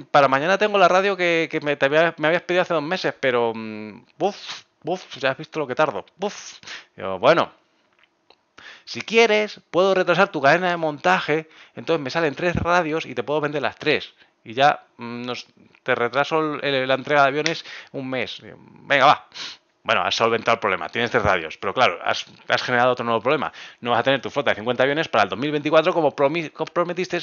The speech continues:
a tu, eh, electorado, que dijiste ahí, "Si salgo elegido en este país, eh, compraré este tipo de avión y habrá cincuenta aviones para el dos mil veinte".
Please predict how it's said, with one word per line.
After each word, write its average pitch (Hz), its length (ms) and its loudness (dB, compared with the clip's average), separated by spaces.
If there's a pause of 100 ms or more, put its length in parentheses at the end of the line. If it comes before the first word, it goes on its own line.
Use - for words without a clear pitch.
a 156 140 4
tu, 165 200 -8 (100)
eh, 120 220 0
electorado, 120 580 0 (100)
que 120 100 -8
dijiste 110 380 -8
ahí, 110 200 -4 (300)
"Si - 140 -12
salgo 202 440 0
elegido 196 420 0
en 190 140 -6
este 190 180 -4
país, 202 440 2
eh, 180 180 0
compraré 180 580 2
este 175 220 -4
tipo - 220 -4
de 151 40 6
avión 185 440 0
y 156 120 -4
habrá 170 460 4 (120)
cincuenta 170 380 -4
aviones 170 220 -4
para - 180 4
el 156 80 4
dos 156 100 -2
mil 170 140 -8
veinte". 147 320 -4